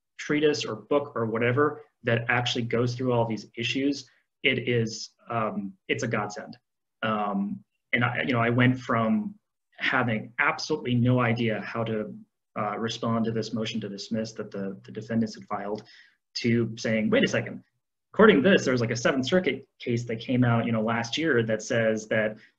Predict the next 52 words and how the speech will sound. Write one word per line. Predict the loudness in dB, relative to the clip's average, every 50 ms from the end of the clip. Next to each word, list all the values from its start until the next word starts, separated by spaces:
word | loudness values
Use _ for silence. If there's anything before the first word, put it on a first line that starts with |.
| _ _ _ -6
um, | -4 -4 -2 -2 -2 -2 -4 -6 _ _ _ _ _
this | 2 2 2 4
issue | 0 0 2 2 2 0
isn't | 0 0 -2 -2 -2
jurisdictional. | -2 -4 -6 -6 -8 -8 -10 -8 -8 -4 0 2 2
You | 2 2
know, | 0 0
it's | -2 -4
an | -8
affirmative | -10 -8 -8 -8 -6 -4 -2 -2 -2
defense, | -2 2 4 2 2 2 -2
so | -2
they | -2 -2
can't | 0 2 0 0 0
move | -2 -6 -8 -8
to | -14
dismiss | _ -18 -18 -14 -14 -14 -14 -14
it | -18 _
based | -20 -20 -20 -20 -18
on | -18 -18
lack | -20 -20 _
of | _ -18
jurisdiction." | -16 -16 -16 -18 -18 -18 -16 -12 -10 -10 -10 -10 _ _ _ _ _ _ _ _ _ _ _ 0
Um, | 2 2 4 4 2 2
and | 2 4
so | 4 4
we, | 6 6 6 4 4 2 0 -2 -2
we | 0
wound | 0 2 2 2
up | 2 4
winning | 6 6 6 6
that | 4 0 -2
motion. | -4 -6 -8 -8 -10 -14 -18 _ _ _ _ _ _ _ _ _ _ 2
Um, | 4 4 6 6 4 2 2 0 -2 -4 -6 -10 _ _ _ _ _ _ _
so, | -8 2 4 6 6 6 6 6
I, | 4 2 0 0 -6 -10 -14 -14 -20 _ _ _ _ _ -20 -20 -20 -20 -20 _ _ -20 -10 -2
you | 0 2
know, | 4 4
I, | 4 4 2 0 -2 -8 -16 _ _ -2
I | 0 2
think | 4 6 6
I | 6
would | 6 6
just | 4 2 0
also | 0 -2 -2 0 0 2
reiterate | 2 2 2 2 0 0 2 4 4 4 4 2 -2
again | -6 -6 -4 -4 -2 0 0 0
what | -2 -2 -2
Neha | -2 -4 -2 -2 -2
and | -2 -2 -4 -6
Sabrina | -10 -12 -10 -4 -2 -2 -2
said, | 0 -2 -4 -4 -4